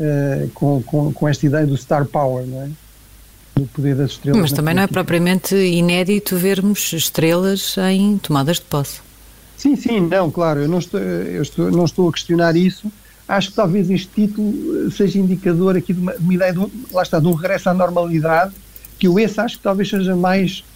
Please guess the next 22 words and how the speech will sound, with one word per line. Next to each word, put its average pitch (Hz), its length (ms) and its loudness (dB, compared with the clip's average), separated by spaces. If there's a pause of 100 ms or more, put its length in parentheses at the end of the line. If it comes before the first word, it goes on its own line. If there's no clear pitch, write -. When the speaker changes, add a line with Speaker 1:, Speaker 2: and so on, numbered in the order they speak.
(280)
Speaker 1:
ter, - 120 2 (280)
ter 202 120 2
algum 196 180 4
cuidado, 196 360 0
ter 170 180 -4
alguma 165 220 -2
humildade, 151 420 -2
ou 123 60 -10
seja, 147 200 -4
aquela 165 260 0
ideia 165 300 2
de 156 60 -6
que 156 240 -10 (200)
um 175 120 2
artista, 170 600 0 (360)
uma 160 160 2
estrela, 165 580 0 (320)
eh, 156 200 -4 (100)
pode 170 180 2
no 175 80 2
fundo, 151 640 -2
eh, 151 300 -2